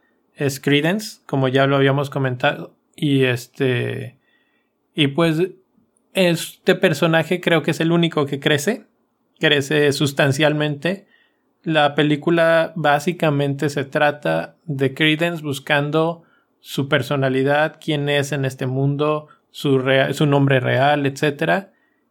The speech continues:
y termina con la gran revelación, ¿no?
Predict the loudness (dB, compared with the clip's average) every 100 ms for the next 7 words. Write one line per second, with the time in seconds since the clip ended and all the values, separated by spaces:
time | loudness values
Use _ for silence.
0 | _ -2 0 2 0 -2 0 2 2 2
1 | 2 0 0 2 0 0 2 2 0 0
2 | -2 0 -2 -4